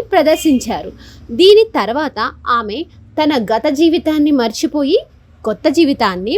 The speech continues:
ప్రారంభిస్తారు. మహిళా నాగ సాధువులు ఎక్కడ నివసిస్తున్నారు? మ-, మగ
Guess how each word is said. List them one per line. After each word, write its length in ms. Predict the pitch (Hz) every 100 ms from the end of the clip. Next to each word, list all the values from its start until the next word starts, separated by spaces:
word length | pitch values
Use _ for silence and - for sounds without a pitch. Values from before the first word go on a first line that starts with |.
| -
ప్రారంభిస్తారు. 800 | 320 240 233 233 196 - 220 180 - _ _ - _ 254
మహిళా 380 | 277 381 539 539 494
నాగ 200 | 370 285
సాధువులు 480 | 302 247 208 214 214 185 185
ఎక్కడ 160 | 381 539
నివసిస్తున్నారు? 760 | 403 285 254 - 220 202 190 196 214 _ _ _ _ 185 151
మ-, 160 | 208 - - _ _ _
మగ 280 | 233 269 285